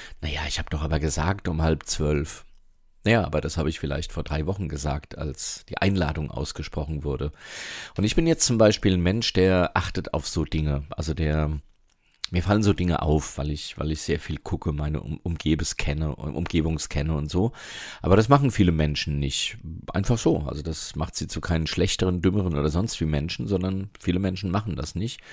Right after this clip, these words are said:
Die sagen so, ja, halb zwölf, toll, sehen wir uns in drei Wochen und dann sind drei Wochen rum, dann ist es halb zwölf schon längst wieder rum. Bei uns ist das aber so eine heilige Marke. Statt zu sagen, du, pass auf,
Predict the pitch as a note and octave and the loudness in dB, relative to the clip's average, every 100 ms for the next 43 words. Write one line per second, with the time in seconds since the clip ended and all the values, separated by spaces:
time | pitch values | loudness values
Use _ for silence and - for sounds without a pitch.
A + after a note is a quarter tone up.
0 | - - - - - F2 G2 A#2+ G#2 A2 | -16 -16 -16 -8 0 4 4 4 4 8
1 | G#3 C3+ G2+ - - A2+ G#2 - - A2+ | 8 8 4 2 4 6 6 0 2 4
2 | F#2 F2+ F#2+ F#2+ E2+ F2 E2 D#2 F2+ G#2 | 6 2 2 2 2 0 4 4 4 2
3 | G2 D#2+ D#2+ D#2+ D#2+ D2 D2+ D#2 E2 E2 | 0 0 0 0 -2 0 2 0 0 2
4 | G#2+ A#2 D#2 D2 - D2+ D#2+ C2 - D2 | 4 4 2 -2 -6 -4 0 -2 0 2
5 | D2+ - D#2+ D#2 E2 A2+ - F2+ E2 G2+ | 2 2 -2 2 2 2 2 4 6 4
6 | F#2+ D#2 A#2 D3+ - G2+ - E2 E2+ D#2+ | 2 2 4 2 2 -2 -2 -2 -2 -2
7 | D#2+ D#2 D#2+ D#2+ D#2 C#2 C2 - - - | -2 0 0 0 -2 -6 -10 -14 -18 -20
8 | _ _ _ - - - - - - - | _ _ _ -20 -18 -18 -18 -18 -18 -18
9 | - - _ _ - B2 A2 - G2 G2 | -20 -20 _ _ 2 4 4 4 6 8
10 | G2 A#2 A#2+ A2 - - - G#2 D3 - | 8 8 4 0 -4 -12 0 2 6 6
11 | - G#2+ C3+ - | 6 4 2 0